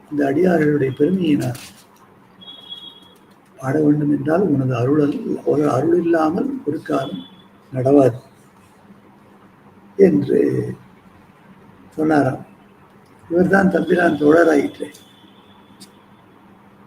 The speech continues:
நம்முடைய நம்பியாரூர் கேட்டால் இல்லை என்று சொல்லுவாரா? உடனே பெருமான் அடியெடுத்து கொடுக்கிறார். இதற்கு இந்த தமிழ் மொழி செய்த ஒரு புண்ணியம் இருக்கிறதே,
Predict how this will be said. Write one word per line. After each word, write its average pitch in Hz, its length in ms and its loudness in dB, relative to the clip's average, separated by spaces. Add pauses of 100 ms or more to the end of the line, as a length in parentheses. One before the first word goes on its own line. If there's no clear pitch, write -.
(500)
நம்முடைய 139 380 0 (400)
நம்பியாரூர் 156 600 4 (140)
கேட்டால் 147 400 2
இல்லை 151 280 2
என்று 151 220 0 (920)
சொல்லுவாரா? 139 540 0 (1120)
உடனே 147 500 2 (1500)
பெருமான் 170 340 2
அடியெடுத்து 143 420 2
கொடுக்கிறார். 131 520 -8 (800)
இதற்கு 127 400 -8
இந்த 123 260 -6
தமிழ் 147 360 0
மொழி 156 240 2
செய்த 135 280 -2
ஒரு 131 220 -4 (420)
புண்ணியம் 156 300 2
இருக்கிறதே, 131 520 0